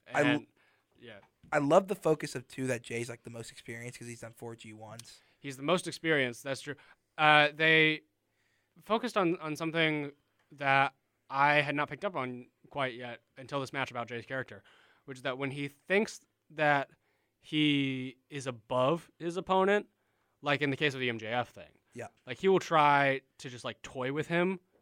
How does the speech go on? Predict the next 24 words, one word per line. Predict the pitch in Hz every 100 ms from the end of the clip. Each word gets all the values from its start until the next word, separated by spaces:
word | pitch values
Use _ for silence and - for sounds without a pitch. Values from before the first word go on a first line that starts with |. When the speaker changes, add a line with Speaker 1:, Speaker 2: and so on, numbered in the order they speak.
| _ 208
Speaker 2:
for, | - 185 180 175 175 180 -
like, | 151 135
Speaker 1:
Mm-hmm. | 127
Speaker 2:
way | 147 156
too | 170 156
long, | 135 135 151 190 - _ _ -
and | 123 120
that | 151 156
will | 160 160
end | 160
up | 156
costing | - 160 175 180
him. | 180 196 196 _ _ _ _ _
When | 143 170
he's | 185 180
in | 170 180 196 190 - -
with | 156 139
somebody | 170 165 165 160 151 139 127 _ -
that | 123
he | 139 139
thinks | - 160 151 - - - -
Speaker 1:
Is | 131
equal. | - 117 -
Speaker 2:
that | 160 135 131